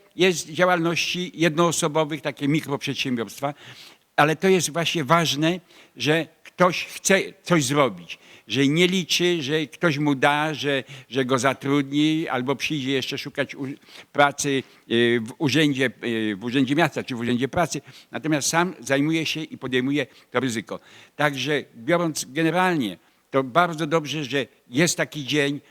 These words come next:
żeby to wszystko można było pokazać. I cieszę się, że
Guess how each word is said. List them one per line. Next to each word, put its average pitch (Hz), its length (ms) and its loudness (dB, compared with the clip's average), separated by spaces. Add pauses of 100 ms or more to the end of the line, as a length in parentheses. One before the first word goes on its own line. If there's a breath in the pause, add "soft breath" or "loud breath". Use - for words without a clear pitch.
(260 soft breath)
żeby 135 320 -2
to 139 340 -4
wszystko - 360 -6
można 135 280 0
było 127 160 -4
pokazać. 151 640 -2 (340 loud breath)
I 135 160 0
cieszę 175 380 2
się, 160 200 -2
że 127 360 0